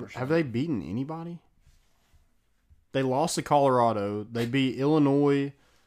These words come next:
Speaker 2: by four, and Northern Illinois and Southern Alabama.
Speaker 1: Why is the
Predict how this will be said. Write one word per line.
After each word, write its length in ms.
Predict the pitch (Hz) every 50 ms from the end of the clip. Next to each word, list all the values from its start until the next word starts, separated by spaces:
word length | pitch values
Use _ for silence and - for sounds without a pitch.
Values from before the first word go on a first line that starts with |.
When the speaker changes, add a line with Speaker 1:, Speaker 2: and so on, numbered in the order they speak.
| _ _ _ _ -
Speaker 2:
by 540 | 110 110 117 113 113 113 110 113 110 107 98
four, 600 | - - - 143 131 113 104 101 101 98 98 98 - _ _ _
and 720 | - 113 113 107 107 107 104 104 104 104 101 104 104 107 - _ _ _ _ _ _ _ _ _ -
Northern 320 | 127 127 127 131 135 131 127
Illinois 640 | 127 123 120 120 120 120 120 120 117 117 107 107 - -
and 400 | 110 104 104 104 101 104 104 101 - _ _ -
Southern 300 | - 131 113 110 107 104
Alabama. 480 | 98 95 92 87 82 78 62 62 - - _ -
Speaker 1:
Why 300 | 127 139 160 214 233 233
is 320 | 220 214 196 170 151 -
the 260 | 143 135 127 123 110